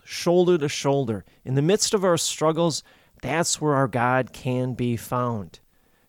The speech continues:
To do what? To be a beacon of hope. In the midst of our despair,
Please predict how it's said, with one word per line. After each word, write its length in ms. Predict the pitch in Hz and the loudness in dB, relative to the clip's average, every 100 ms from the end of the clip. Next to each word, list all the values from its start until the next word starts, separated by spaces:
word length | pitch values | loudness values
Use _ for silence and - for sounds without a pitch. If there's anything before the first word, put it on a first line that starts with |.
| _ | _
To 100 | 139 | -2
do 180 | 143 170 | 2 2
what? 460 | 151 160 104 - - _ _ _ - | 2 0 -2 -8 -20 _ _ _ -10
To 100 | 120 | -2
be 220 | 143 151 | 2 2
a 60 | 160 | 2
beacon 440 | - 131 - 127 | 0 -2 0 -2
of 140 | 120 | -2
hope. 400 | - 127 113 - - _ _ _ _ - | -2 -2 -2 -6 -16 _ _ _ _ -4
In 80 | |
the 60 | 131 | 0
midst 320 | 156 185 - | 0 0 -2
of 80 | 170 | 2
our 120 | 165 | 2
despair, 680 | 147 135 - - 156 156 160 | 2 0 -2 0 2 2 2